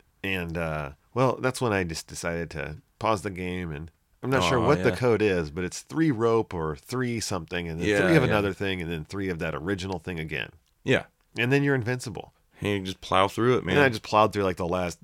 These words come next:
Speaker 1: level or two.
Speaker 2: You can still die from, uh, pit deaths, though.
Speaker 1: Yeah,
Speaker 2: So.
Speaker 1: you can.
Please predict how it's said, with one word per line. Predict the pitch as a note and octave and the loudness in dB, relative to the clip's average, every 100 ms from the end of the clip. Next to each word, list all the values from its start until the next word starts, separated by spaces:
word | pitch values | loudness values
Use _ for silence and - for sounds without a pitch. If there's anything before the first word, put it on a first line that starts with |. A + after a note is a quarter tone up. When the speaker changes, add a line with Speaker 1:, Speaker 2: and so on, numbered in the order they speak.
| B2+ G2+ | -16 -6
Speaker 1:
level | F2+ F2 F2 | -2 -2 0
or | D#2+ | -2
two. | C#2+ E2+ E2 D#2+ | -4 -4 -4 -2
Speaker 2:
You | F2 A2+ | -2 0
can | E3+ A#3 | 0 2
still | C4 - A3 | 0 6 8
die | F3+ E3+ D#3+ C3+ B2+ | 8 4 4 4 2
from, | - A2 G#2 G2+ | -2 -2 0 0
uh, | G2 | 0
pit | F#2 D#3 - | 0 -2 -2
deaths, | - - - | -4 -6 -10
though. | - - - | -8 -10 -8
Speaker 1:
Yeah, | A2+ A#2 | -2 -2
Speaker 2:
So. | F2 D#2+ | -2 -6
Speaker 1:
you | G#2+ | -8
can. | - A#2 A#2+ | -4 -4 -4